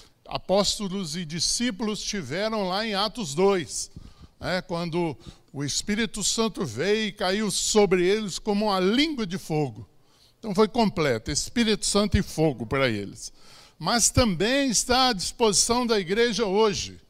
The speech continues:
E você e eu temos que buscá-los com zelo, como diz lá em primeiro Coríntios quatorze, um. "Buscai com zelo, mas principalmente que profetizais",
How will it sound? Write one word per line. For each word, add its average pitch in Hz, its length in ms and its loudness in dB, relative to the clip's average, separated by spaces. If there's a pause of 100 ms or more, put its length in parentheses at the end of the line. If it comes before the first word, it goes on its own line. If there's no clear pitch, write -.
(880)
E 196 140 -4
você 220 540 0
e 214 80 0
eu 220 180 2
temos 220 340 -4
que - 140 -4
buscá-los 190 1120 -6 (300)
com 220 180 2
zelo, 185 460 2
como 175 280 -6
diz 151 280 -8
lá 170 240 -6
em 180 40 -8
primeiro 180 400 -6
Coríntios 175 440 -8
quatorze, 180 580 -4
um. 208 260 2 (460)
"Buscai 202 480 -4
com 269 220 -2
zelo, 185 340 0
mas 196 220 -4
principalmente 208 1000 -2
que - 100 -10
profetizais", 165 1160 -8